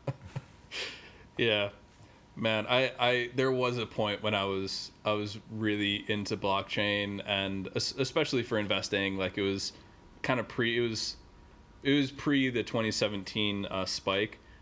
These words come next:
and I was just looking at all these different projects and really researching a lot, and I have really not done much of that in, like, y-, a, about a year and a half now, because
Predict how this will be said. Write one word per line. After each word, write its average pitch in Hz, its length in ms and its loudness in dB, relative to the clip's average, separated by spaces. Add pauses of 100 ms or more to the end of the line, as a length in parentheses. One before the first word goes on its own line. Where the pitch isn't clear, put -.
and 104 100 -2
I 98 80 4
was 98 360 0 (260)
just 170 160 0
looking 139 300 4
at 123 80 2
all 117 160 4
these 117 180 0
different 117 280 0
projects 104 600 2
and 107 100 0
really 110 220 2
researching 110 580 0
a 117 40 2
lot, 127 340 0 (260)
and 110 460 2 (640)
I 139 460 2 (220)
have 120 380 0 (400)
really 123 340 2
not 107 360 2 (200)
done 107 240 2
much 101 240 0
of 98 120 -2
that 95 360 2
in, 101 140 -2
like, 98 200 -4 (680)
y-, 110 140 -8 (200)
a, 107 160 2 (280)
about 107 300 2
a 101 40 0
year 107 260 2
and 101 80 0
a 98 40 -2
half 101 360 0
now, 95 300 -4 (260)
because 107 640 0